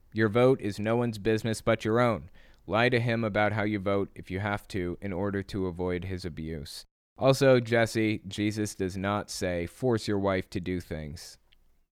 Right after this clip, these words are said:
Well said. Here's a quote from Switchway. "Respectfully, my wife is an individual. We are Christians. We are semi-conservative. She can do whatever she wants. I respect her and her decisions.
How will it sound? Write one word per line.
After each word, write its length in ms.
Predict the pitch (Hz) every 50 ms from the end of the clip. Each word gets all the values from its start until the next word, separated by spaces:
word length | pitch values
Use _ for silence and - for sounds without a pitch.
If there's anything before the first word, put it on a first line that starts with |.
| _ _ _ _ _ _ 131
Well 140 | 135 135
said. 400 | 127 - - 117 107 92 85 95 - _ _ _ _ _ _ _
Here's 160 | 127 135 127
a 60 | 127
quote 300 | - - 135 127 120 -
from 200 | - 113 104 98
Switchway. 680 | - - - 120 123 117 - - 92 87 80 80 73 - _ _ _ _ _ _ _ _ _ _ _
"Respectfully, 680 | 113 113 - - 180 180 180 - - 165 165 165 160 156
my 180 | 147 143 143
wife 300 | 139 139 139 139 139 139
is 120 | 147 123 120
an 120 | 139 139
individual. 680 | 131 131 127 120 110 123 123 113 117 110 95 85 80
We 120 | 82 104 107
are 80 | 104
Christians. 680 | - - - 156 143 - - - 98 78 73 - - -
We 100 | 196 208
are 80 | 196
semi-conservative. 1300 | 180 - - - 143 139 143 147 139 135 - 139 120 107 - - 127 123 113 107 98 90 82 78 73 - - - _ _
She 200 | - - 135 135
can 160 | - 151 139
do 140 | 135 131 127
whatever 280 | 123 120 117 113 117 113
she 180 | - - 113
wants. 360 | 101 107 113 110 92 73 - -
I 80 | - 92
respect 560 | 98 98 - - - - 123 120 123 - -
her 340 | 123 117 117 117 113 - - _
and 180 | - 101 101 101
her 100 | 107 101
decisions. 680 | 98 98 - - 98 90 85 85 65 58 67 - -